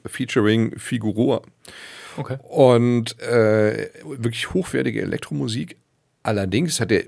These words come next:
Speaker 1: unendlich viele Alben gemacht. Äh, das, der war also wirklich sehr produktiv in den letzten Jahren. Und da habe ich mal so quer gehört, da ist wirklich abgefahrener Kram dabei. Also, äh, sag ich mal so,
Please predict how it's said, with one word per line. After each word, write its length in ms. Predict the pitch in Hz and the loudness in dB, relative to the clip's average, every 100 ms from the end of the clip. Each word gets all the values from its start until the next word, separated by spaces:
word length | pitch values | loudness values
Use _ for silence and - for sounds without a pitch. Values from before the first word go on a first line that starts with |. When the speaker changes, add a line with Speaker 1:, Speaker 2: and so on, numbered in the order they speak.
| - | -2
Speaker 1:
unendlich 480 | 117 - 156 90 - | -4 -2 -2 -2 -2
viele 240 | 87 - | -4 -2
Alben 220 | 76 - | -2 -4
gemacht. 280 | 69 95 - | -4 -6 -6
Äh, 100 | 82 | -6
das, 200 | 82 82 82 | -6 -6 -2
der 160 | 82 80 | 0 2
war 180 | 85 | 2
also 200 | 85 82 | 2 -2
wirklich 240 | 90 101 90 | -4 -4 -2
sehr 100 | 113 | -2
produktiv 500 | - 95 90 117 110 | 0 -4 -4 -6 -4
in 40 | 90 | -4
den 80 | |
letzten 380 | 92 - 98 95 - | -4 -4 -4 -4 -2
Jahren. 460 | 107 80 85 127 156 - - - 101 | 0 2 2 0 -4 -14 -20 -18 -4
Und 160 | 98 | 0
da 100 | 101 | 2
habe 120 | 113 131 | 2 2
ich 100 | 117 | 2
mal 140 | 107 | 2
so 100 | 104 | 2
quer 300 | - 101 139 | 0 0 2
gehört, 340 | 123 95 117 | 4 2 4
da 40 | 95 | 2
ist 200 | 98 90 | 0 -2
wirklich 400 | 110 110 - - | -4 -4 -6 -10
abgefahrener 600 | - 76 - 62 73 69 | -10 -10 -8 -8 -6 -8
Kram 340 | - - 58 | -10 -12 -10
dabei. 400 | - - 50 53 | -12 -10 -10 -6
Also, 360 | - 92 95 87 - - - - - | -4 0 0 0 -4 -20 -20 -20 -4
äh, 300 | 104 98 92 104 | 0 2 2 0
sag 280 | 101 98 101 | 0 4 4
ich 40 | |
mal 140 | 104 | 4
so, 100 | 98 | 2